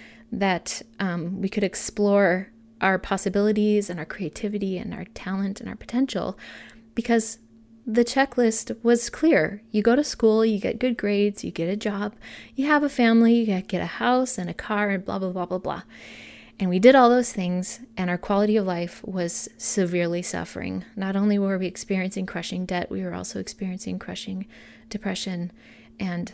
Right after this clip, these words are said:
I knew that if we continued down that path and that trajectory, that we would really severely suffer. Well, it turns out that when Michael got that job transfer to,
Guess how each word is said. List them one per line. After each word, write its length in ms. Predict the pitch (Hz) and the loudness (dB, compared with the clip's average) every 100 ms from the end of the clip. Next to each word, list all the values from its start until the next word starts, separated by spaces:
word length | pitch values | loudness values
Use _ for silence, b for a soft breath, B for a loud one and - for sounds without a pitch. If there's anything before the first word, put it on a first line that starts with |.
| - - | -14 -6
I 140 | 185 | 0
knew 320 | 190 208 214 | 2 4 4
that 180 | 208 190 | 4 0
if 140 | 190 | -2
we 80 | 185 | -6
continued 560 | - 190 190 214 214 202 | -2 -2 2 4 4 4
down 240 | 180 180 | -2 -4
that 180 | 175 160 | -6 -8
path 400 | - 180 180 - | -8 -8 -8 -8
and 140 | 175 | -8
that 140 | 170 - | -8 -10
trajectory, 580 | - 196 190 - 170 165 | -8 -6 -6 -8 -8 -6
that 260 | 165 - B B B B - | -8 -10 B B B B -4
we 200 | 202 196 | 0 2
would 220 | 190 180 | 0 -2
really 440 | 185 180 170 190 196 | -2 -2 -2 -8 -10
severely 440 | - 175 175 170 | -8 -4 -4 -4
suffer. 460 | 185 180 175 165 170 _ - _ - _ - - | -2 -4 -4 -8 -10 _ -20 _ -20 _ -20 -10
Well, 140 | - 196 | -2 -2
it 80 | - | 2
turns 260 | 247 226 | 4 4
out 300 | 180 190 233 | 4 -2 -4
that 260 | 185 180 - B B B - | -6 -8 -10 B B B -6
when 420 | 190 180 185 196 | -2 -2 -2 -2
Michael 260 | 190 202 | -2 -2
got 240 | 208 254 262 | 2 2 2
that 140 | - | -4
job 240 | - 185 180 | -2 -4 -4
transfer 640 | - 180 180 - 190 247 | -6 -4 -4 -2 0 0
to, 540 | 247 - 190 180 180 | -4 -4 -2 0 -2